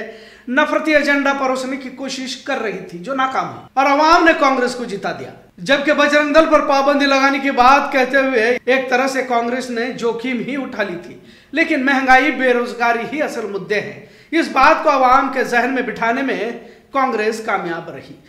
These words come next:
और इसी तरह अगर मुल्क की सतह पर देखा जाए तो यही जो असल मसले हैं, महंगाई, बेरोजगारी, इसी का असर अवाम के जहन पर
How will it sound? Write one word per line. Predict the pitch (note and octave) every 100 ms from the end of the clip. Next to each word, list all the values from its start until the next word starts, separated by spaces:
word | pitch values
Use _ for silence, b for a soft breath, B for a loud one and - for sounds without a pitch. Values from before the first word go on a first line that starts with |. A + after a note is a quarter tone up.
| b b
और | D#4+
इसी | D#4 F4+
तरह | G4 F#4+
अगर | F4 D#4+ D4
मुल्क | C#4 -
की | D4+
सतह | C4+ C4+
पर | C4 A#3+
देखा | G#3+ A3 A#3
जाए | G#3+ F#3+ E3 G#3+ - B B
तो | D4+
यही | C#4 - C4+ C#4+ F#4+ F4+
जो | D4+
असल | B3+ A3+ C4 A#3 F3+
मसले | G#3 G#3 A3+
हैं, | G#3+ A3 A#3+
महंगाई, | G#3 G3+ F#3+
बेरोजगारी, | F#3 F#3 E3+ - G3 D#3+ F#3+ - B B
इसी | C#4 C#4 D#4
का | C#4+
असर | G#3+ A#3
अवाम | A3+ G3 G3 F3
के | F#3
जहन | G#3 F3 E3+
पर | E3+ A3+